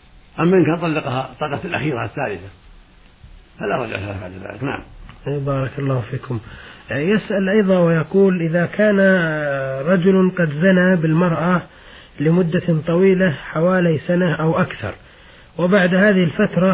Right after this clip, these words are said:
Speaker 2: آه، تقدم، آه، طالبا الزواج منها وفعلًا تزوجها،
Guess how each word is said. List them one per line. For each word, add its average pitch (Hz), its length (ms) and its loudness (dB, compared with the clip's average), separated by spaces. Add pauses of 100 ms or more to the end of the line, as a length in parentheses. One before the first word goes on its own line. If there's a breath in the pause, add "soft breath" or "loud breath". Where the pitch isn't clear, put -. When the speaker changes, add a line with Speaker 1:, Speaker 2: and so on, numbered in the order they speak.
Speaker 2:
آه، 151 300 -4
تقدم، 175 640 0
آه، 156 520 0
طالبا 170 480 2
الزواج 170 460 2
منها 196 320 2
وفعلًا 202 440 0
تزوجها، 165 720 2